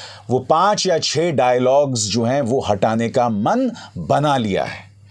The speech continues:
मगर आलोचना करने से ये भी डर रहे हैं, कतरा रहे हैं। क्यों? क्योंकि मनोज मुंतशिर शुक्ला इस वक्त भारतीय जनता पार्टी के प्रचार तंत्र का हिस्सा है।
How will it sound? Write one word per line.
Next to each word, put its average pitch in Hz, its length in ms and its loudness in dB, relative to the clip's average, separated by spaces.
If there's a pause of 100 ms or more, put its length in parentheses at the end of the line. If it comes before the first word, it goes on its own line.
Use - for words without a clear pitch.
(480)
मगर 156 180 4
आलोचना 170 560 4
करने 220 320 2
से 226 160 0
ये 214 120 4
भी 208 120 2
डर 240 160 6
रहे 202 180 4
हैं, 151 100 0
कतरा 196 340 6
रहे 196 140 4
हैं। 135 120 -2
क्यों? 233 400 2 (640)
क्योंकि 139 200 0
मनोज 196 480 6
मुंतशिर 202 520 2
शुक्ला 127 420 2
इस - 240 0
वक्त 170 320 0 (260)
भारतीय 180 560 2
जनता 151 460 2
पार्टी 135 340 0
के 139 120 0
प्रचार 123 380 4
तंत्र 113 280 0
का 95 120 2
हिस्सा 90 280 -2
है। 65 200 -6